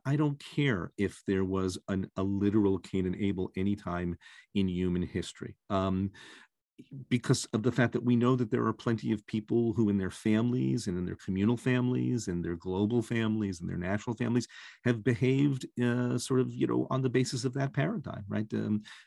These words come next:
Cain and Abel is the truth that is always moving through human relationships.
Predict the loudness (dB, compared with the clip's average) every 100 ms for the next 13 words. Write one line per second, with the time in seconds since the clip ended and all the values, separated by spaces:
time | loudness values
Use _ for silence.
0 | _ 4 6 6 4 4 4 4 4 2
1 | 0 -8 -4 2 2 2 -2 0 4 4
2 | 4 0 0 0 -2 2 4 6 4 2
3 | 0 2 4 6 6 2 -2 -4 -4 -4
4 | -2 -2 -2 -4 -4 -4 -6 -8 -12 -12
5 | -14 -14